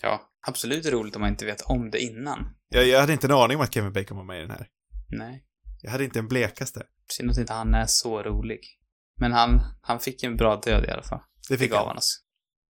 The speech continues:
Speaker 2: Nästa vecka, Sam, då, eh, rör vi oss vidare i världen.
Speaker 1: Mm,
Speaker 2: Vi
Speaker 1: bakåt.
Speaker 2: har, vi har varit, ja, bakåt dessutom. Men, eh, vi har varit i Asien, vi har varit i Nordamerika. Vi ska numera röra oss mot Europa,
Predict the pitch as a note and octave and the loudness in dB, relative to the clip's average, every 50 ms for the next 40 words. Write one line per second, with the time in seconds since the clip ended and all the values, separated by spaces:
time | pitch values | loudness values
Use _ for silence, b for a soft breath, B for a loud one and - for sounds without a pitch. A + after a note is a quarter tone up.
0 | _ _ _ _ _ - C#3+ D3 C#3+ - - E3 D#3 C#3+ - - C3+ - G#2+ F#2 | _ _ _ _ _ 0 0 0 4 4 6 6 6 6 6 4 4 4 4 2
1 | - - - - A2+ A#2+ C3 C#3 C#3 C3 C3 B2+ B2 A#2+ G#2 - - - - - | 2 -2 -10 -4 2 4 4 4 6 6 8 10 10 10 8 6 2 -4 -10 -6
2 | A2+ A2 A#2 C#3 C#3+ D3 D3 C#3 C3 A#2+ B2 B2 A#2+ A#2+ - - C3 B2+ A#2+ A2+ | -2 2 4 6 6 8 8 6 6 6 6 6 6 4 4 2 0 -2 -2 0
3 | G#2 B2 A#2+ A#2 A2 G#2 - G2 G#2+ A2 A2+ A2+ A2 A2 F#2+ F2+ D#2+ - - - | 4 4 6 6 4 2 0 0 0 2 4 4 4 2 2 -2 -4 -4 -8 -16
4 | _ _ _ _ _ _ _ _ _ _ _ _ _ _ - - F2+ G2 G#2 A#2 | _ _ _ _ _ _ _ _ _ _ _ _ _ _ -14 -10 -6 -6 -6 -6
5 | C3+ C3+ _ _ _ _ - - G#2+ G#2 G#2 G#2+ G2+ G2+ A2+ G#2 - - _ _ | -8 -12 _ _ _ _ -2 0 0 0 0 0 0 2 2 2 2 -2 _ _
6 | _ _ - - A2+ A2+ A2 A2 A2+ A#2 A#2 A#2+ - - - - _ - - - | _ _ -4 2 4 6 6 8 8 6 6 6 4 -2 -6 -8 _ -4 2 6
7 | A2 B2+ D3+ C#3+ G#2+ B2+ C3 C3+ - - A#2+ G#2 - - - G#2+ A#2 C3 - - | 8 8 8 8 8 8 6 6 6 2 2 0 0 0 0 2 2 4 4 2
8 | A#2 - - - - - - _ - - B2 B2 A#2+ A2+ A2 G#2+ G#2+ G#2+ G#2 G#2+ | 0 -2 -4 -4 -6 -8 -12 _ -10 -4 0 4 4 6 6 6 4 4 4 4
9 | G#2 G#2 G#2 G2+ A2 A2 A2 B2 C3 - D3 C#3+ D3+ - - D3+ D3+ C#3+ B2 G#2+ | 4 4 6 6 6 8 8 8 8 8 8 8 8 8 6 4 4 4 4 6
10 | G#2+ G#2+ G#2 - - F#2+ G#2+ A2 A2 A2 G#2+ G#2+ A2+ A#2+ A#2+ B2 - C3 B2+ B2 | 6 6 4 4 2 0 2 2 2 2 2 2 2 2 2 2 2 2 2 2
11 | - - - - - - G#2+ G#2+ A2 A2 G#2+ - - _ _ _ _ _ - - | 0 -4 -10 -12 -8 -8 -6 -6 -6 -6 -8 -8 -10 _ _ _ _ _ 4 4
12 | - - - A2 A2 A2 A#2 A#2 A2+ A2 G#2+ G#2 G#2 G#2 G#2 G#2 - - - - | 4 4 4 2 2 2 0 -2 0 0 0 2 4 4 4 4 2 0 -2 -2
13 | - G#2+ A2 A2 G#2+ A2 G#2+ G#2+ G#2 G#2+ G#2+ G#2 G#2+ - - - - B2 B2 C3 | 0 4 4 6 6 8 6 6 6 6 6 6 4 4 2 2 2 2 2 4
14 | C3 A#2+ - - - - - A2+ A#2 C3 C#3 B2 - - - A2+ G2+ G2 | 4 2 0 -2 -2 -2 2 2 4 4 4 2 2 2 4 4 4 4